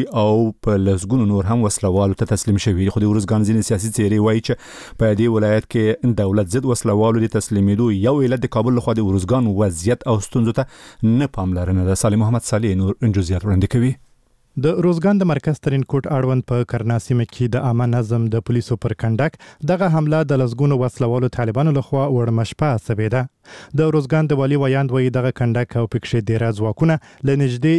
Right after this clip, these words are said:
Speaker 2: یوې میاشتې راهیسې محاصره وه. دوست محمد نایاب وویل چې وړمه شپه پر کنډک د حملې پر مهال د دولت ضد وسلوالو او افغان پوځیانو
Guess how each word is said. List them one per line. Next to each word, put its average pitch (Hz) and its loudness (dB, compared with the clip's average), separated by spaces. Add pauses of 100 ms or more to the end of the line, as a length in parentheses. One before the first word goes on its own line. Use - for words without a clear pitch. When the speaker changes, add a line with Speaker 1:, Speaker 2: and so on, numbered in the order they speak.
(120)
Speaker 2:
یوې 165 2
میاشتې 117 -2
راهیسې 117 0
محاصره 110 -2
وه. 123 -2 (440)
دوست 120 -2
محمد 110 0
نایاب 127 0
وویل 123 0
چې 131 0 (380)
وړمه 190 2
شپه 170 -2
پر 131 -2
کنډک 123 -2
د 110 0
حملې 117 0
پر 110 -2
مهال 135 0 (300)
د 135 -2
دولت 143 0
ضد 139 -2
وسلوالو 139 0 (240)
او 120 0
افغان 113 -2
پوځیانو 113 0